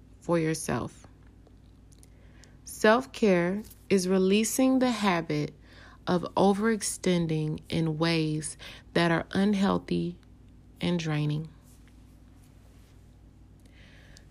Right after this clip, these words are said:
Today, I really want to talk to you about self-care, of course, but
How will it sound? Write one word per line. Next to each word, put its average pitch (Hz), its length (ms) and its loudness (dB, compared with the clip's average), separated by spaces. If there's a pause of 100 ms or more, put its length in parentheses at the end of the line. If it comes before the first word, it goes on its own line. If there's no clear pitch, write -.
(600)
Today, 285 580 0 (120)
I 208 380 -2
really 208 480 -2
want 349 160 -4
to 311 60 -6
talk 226 240 -4
to - 120 -6
you 208 340 -2
about 160 800 -6 (720)
self-care, 175 720 -4
of 170 120 -8
course, 180 720 2 (680)
but 277 440 6